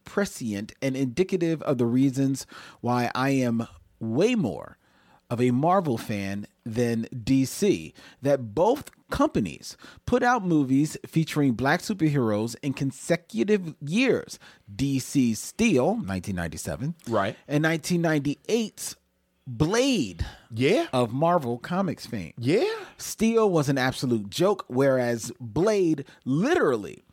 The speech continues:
Speaker 1: was the catalyst for the M C U, Hollywood's biggest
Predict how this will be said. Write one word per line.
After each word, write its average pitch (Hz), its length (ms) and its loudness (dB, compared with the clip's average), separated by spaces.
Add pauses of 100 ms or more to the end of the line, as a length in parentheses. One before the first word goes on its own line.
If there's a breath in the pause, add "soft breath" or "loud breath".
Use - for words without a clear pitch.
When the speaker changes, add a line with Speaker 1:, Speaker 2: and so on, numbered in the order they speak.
(200 loud breath)
Speaker 1:
was 131 240 0
the 123 300 0
catalyst 147 640 -2 (180 soft breath)
for 131 320 0
the 123 300 0 (160)
M 143 240 2
C 139 240 -2
U, 123 500 0
Hollywood's 120 560 -2
biggest 113 460 -4